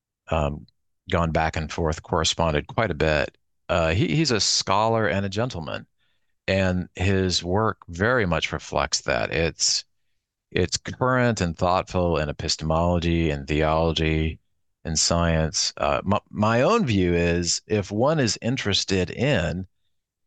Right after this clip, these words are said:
what you might call a kind of theistic evolution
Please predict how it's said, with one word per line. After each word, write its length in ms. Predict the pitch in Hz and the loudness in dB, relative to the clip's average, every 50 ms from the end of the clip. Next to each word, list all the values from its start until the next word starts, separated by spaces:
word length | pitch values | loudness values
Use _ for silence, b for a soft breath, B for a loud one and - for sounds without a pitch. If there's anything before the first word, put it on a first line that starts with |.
| _ _ _ _ | _ _ _ _
what 200 | 98 101 - - | -2 -2 0 2
you 140 | 98 95 92 | 0 2 2
might 240 | 92 95 90 - | 2 2 0 -2
call 280 | - - 95 92 87 80 | -2 -2 0 2 2 2
a 60 | 82 | 0
kind 200 | - - 95 85 | 0 -2 0 0
of 120 | 80 82 - | 0 -2 -2
theistic 580 | - - 101 98 98 92 - - 87 82 - - | -4 -4 0 0 2 0 0 0 -2 -2 0 -2
evolution 720 | 92 87 82 82 82 85 87 87 - 87 80 78 67 - | -2 -2 0 0 0 0 0 0 0 -2 -2 -6 -8 -10